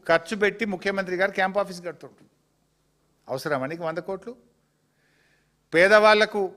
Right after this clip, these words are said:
ఫీజు రీయింబర్స్‌మెంట్ అడిగితే, "నన్ను కోసుక తినుండ్రి, పైసలు లేవంటాడు." ఈయన ఫుట్బాల్ షోకుల కోసం, ఈయన ఫుట్బాల్ ఆడడం కోసం, ఈయన ఒక్కడి కోసమే ఐదు కోట్లతోని స్టేడియం కట్టుకున్నాడు ఎంసీహెచ్ఆర్డీలో.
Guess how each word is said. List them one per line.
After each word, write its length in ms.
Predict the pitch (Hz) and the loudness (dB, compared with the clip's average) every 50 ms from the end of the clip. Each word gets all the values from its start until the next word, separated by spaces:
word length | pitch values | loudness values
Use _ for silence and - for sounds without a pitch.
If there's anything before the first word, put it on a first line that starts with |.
| - - - | -12 -6 -2
ఫీజు 240 | 170 196 208 196 185 | 0 0 0 0 0
రీయింబర్స్‌మెంట్ 600 | 208 208 208 208 208 202 196 202 208 202 190 196 | 2 2 2 2 2 0 0 -2 -6 -2 0 0
అడిగితే, 360 | 190 185 185 190 185 233 233 | 0 0 0 -2 0 0 0
"నన్ను 160 | 214 196 175 | 0 0 -2
కోసుక 320 | - 190 190 180 - - | 0 -2 -2 -2 0 -2
తినుండ్రి, 400 | 196 185 196 185 190 190 185 220 | -2 -2 -2 -4 -6 -6 -8 -6
పైసలు 360 | 220 220 190 175 160 180 170 156 | -2 0 0 0 0 0 -2 -2
లేవంటాడు." 440 | 147 135 120 110 - - 107 - _ _ _ _ _ _ _ _ _ _ _ _ _ _ - | -4 -6 -8 -12 -16 -20 -20 -20 _ _ _ _ _ _ _ _ _ _ _ _ _ _ -2
ఈయన 240 | - 175 202 214 220 | 2 4 6 8 6
ఫుట్బాల్ 560 | 208 - - 185 180 175 175 220 233 233 233 226 | 6 4 2 -4 -2 2 6 8 8 8 8 6
షోకుల 420 | - - 202 208 214 214 220 214 | 2 0 0 0 2 2 0 0
కోసం, 380 | - - 190 180 - 202 208 240 262 - - - _ _ _ _ - | 2 2 0 0 0 -2 -4 -4 -6 -10 -18 -20 _ _ _ _ -2
ఈయన 200 | 190 220 220 220 | 0 2 4 2
ఫుట్బాల్ 500 | 214 190 190 180 170 185 233 233 233 226 | 2 2 -2 0 4 6 8 8 10 10
ఆడడం 320 | 220 214 214 208 208 196 | 8 8 8 6 4 2
కోసం, 360 | 196 196 190 185 190 220 226 | 0 -2 -2 -2 -2 -4 -4
ఈయన 120 | 214 202 196 | -2 0 0
ఒక్కడి 400 | 196 190 - - - 247 262 262 | 0 0 -2 -2 0 2 2 2
కోసమే 400 | 233 254 240 240 247 247 226 175 - - - _ _ _ _ _ _ _ _ _ _ _ - | 2 0 0 0 0 -4 -4 -4 -6 -10 -20 _ _ _ _ _ _ _ _ _ _ _ 2
ఐదు 300 | 139 165 190 226 233 240 | 4 6 6 6 4 2
కోట్లతోని 640 | 226 226 233 233 233 254 240 208 240 240 254 247 214 196 214 233 - - - - _ _ - | 2 2 2 2 4 2 2 2 4 2 4 2 0 -2 -4 -8 -14 -20 -20 -20 _ _ -20
స్టేడియం 400 | - - - 202 226 240 240 226 | -6 -2 0 2 4 4 4 4
కట్టుకున్నాడు 380 | 214 202 214 - 190 175 156 | 2 -2 -2 -4 -6 -4 -4
ఎంసీహెచ్ఆర్డీలో. 840 | 151 151 151 - 165 156 143 135 - - 131 117 113 120 113 107 | -4 -4 -6 -4 -2 -2 -2 -4 -4 -10 -16 -16 -16 -18 -20 -20